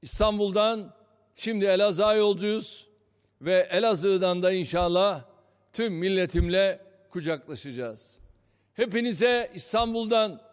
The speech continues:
en kalbi duygularla selam, sevgi ve saygılarımı sunuyorum ve tüm yeni görev alacak kardeşlerime de şimdiden başarılar diliyorum.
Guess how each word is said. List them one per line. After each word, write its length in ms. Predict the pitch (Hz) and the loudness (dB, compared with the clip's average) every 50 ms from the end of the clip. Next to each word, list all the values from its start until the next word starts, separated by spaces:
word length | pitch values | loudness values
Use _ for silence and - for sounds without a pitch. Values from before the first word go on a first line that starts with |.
| _ _ _ _ _ _ _ _ _ - | _ _ _ _ _ _ _ _ _ -2
en 320 | 202 247 269 262 247 196 | 0 2 2 2 0 -4
kalbi 500 | - 185 202 226 220 214 226 233 226 196 | -4 0 0 0 0 -2 -4 -4 -4 -4
duygularla 720 | 190 220 220 208 214 214 214 214 208 202 196 185 151 113 - - - _ _ _ _ _ _ | -2 -4 -2 -2 0 2 2 4 4 4 2 0 -2 -4 -8 -16 -20 _ _ _ _ _ _
selam, 680 | - - - 196 220 226 233 240 240 240 233 220 180 - - - _ _ _ _ | -12 -8 -4 0 2 2 4 4 2 0 -2 -6 -10 -14 -20 -20 _ _ _ _
sevgi 800 | _ - - - 214 220 226 190 156 226 254 254 254 247 226 - - _ _ _ _ _ | _ -4 0 2 2 2 2 0 -2 -2 0 0 0 0 -2 -6 -8 _ _ _ _ _
ve 240 | - 143 202 233 226 | -4 0 2 2 2
saygılarımı 1000 | 175 - 190 196 208 202 180 220 226 226 226 220 226 220 226 240 233 220 175 - - - - _ | 2 2 2 2 2 2 2 2 2 4 4 4 4 2 4 2 2 2 2 -2 -4 -10 -20 _
sunuyorum 760 | - - - 180 220 233 233 233 233 233 240 240 233 196 - - _ _ _ _ _ _ _ _ | -18 -6 -4 -2 2 4 4 6 6 6 4 2 0 -2 -8 -16 _ _ _ _ _ _ _ _
ve 380 | 143 170 226 233 233 226 208 165 - - - | -2 0 2 2 2 2 0 -4 -8 -10 -6
tüm 560 | - 240 277 262 233 196 151 117 104 - - - | -2 0 0 0 -2 -4 -6 -12 -16 -20 -14 -6
yeni 340 | 135 170 208 240 262 262 | -2 0 0 2 0 0
görev 300 | 240 226 240 247 262 254 | 2 2 4 4 6 6
alacak 480 | 247 233 226 226 220 220 220 202 - - | 4 4 4 2 2 2 0 0 0 -2
kardeşlerime 840 | - 196 233 233 226 226 202 - - 233 233 233 226 233 233 226 226 | 0 0 0 2 2 0 0 0 0 2 2 2 2 2 0 0 2
de 280 | 233 240 240 233 196 - - _ _ _ _ | 2 2 0 0 -4 -6 -12 _ _ _ _
şimdiden 840 | - - - 285 294 262 247 247 233 247 247 262 269 262 254 226 151 - - _ _ _ _ _ _ | -10 -4 -2 -2 0 0 -2 0 2 2 2 4 4 2 0 -2 -8 -14 -20 _ _ _ _ _ _
başarılar 680 | - 165 196 156 175 226 240 233 233 247 254 254 240 | -4 -2 0 0 2 2 2 4 4 4 2 2 2
diliyorum. 480 | 220 220 214 208 196 175 151 131 107 - | 0 2 2 4 4 2 2 -2 -4 -10